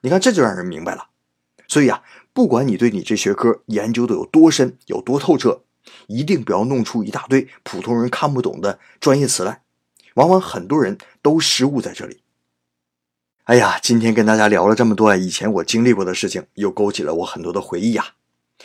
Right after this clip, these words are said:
希望呢，把我这些经验说出来，能给大家一点点参考和帮助。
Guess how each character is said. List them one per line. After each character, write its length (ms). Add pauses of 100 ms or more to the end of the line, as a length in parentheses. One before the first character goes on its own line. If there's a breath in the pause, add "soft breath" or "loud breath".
(160 loud breath)
希 160
望 160
呢， 100
把 140
我 160
这 100
些 140
经 240
验 120
说 180
出 120
来， 180 (180)
能 160
给 120
大 100
家 160
一 120
点 160
点 120
参 280
考 140
和 180
帮 220
助。 200